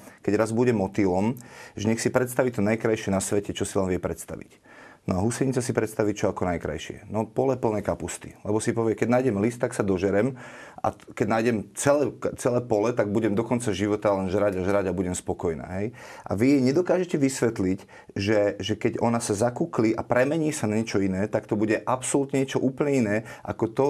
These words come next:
tú realitu, ktorú žije teraz. Asi toto je to, s čím prišiel Ježiš, keď povedal, že: "Robte pokánie, lebo tá realita kráľovstva je úplne iná ako to, čo zažívate tu."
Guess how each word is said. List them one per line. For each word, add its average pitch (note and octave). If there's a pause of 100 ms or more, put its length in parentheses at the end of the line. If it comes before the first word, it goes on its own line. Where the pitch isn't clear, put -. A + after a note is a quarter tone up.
(140)
tú A#2
realitu, A#2+
ktorú A2+
žije G#2
teraz. G2+
Asi G#2+
toto D3+
je B2 (240)
to, -
s B2+
čím B2+
prišiel B2
Ježiš, A#2+
keď B2
povedal, A#2+
že: A#2 (240)
"Robte A#2+
pokánie, C3+ (160)
lebo A2
tá -
realita C3+
kráľovstva C#3
je C3
úplne C#3+
iná C3+
ako A#2+
to, D3+
čo B2
zažívate A#2
tu." -